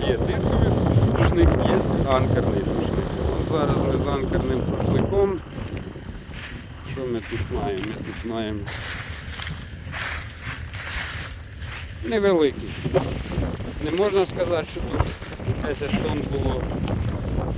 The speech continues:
Але такий от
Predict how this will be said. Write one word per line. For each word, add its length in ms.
Але 440
такий 340
от 140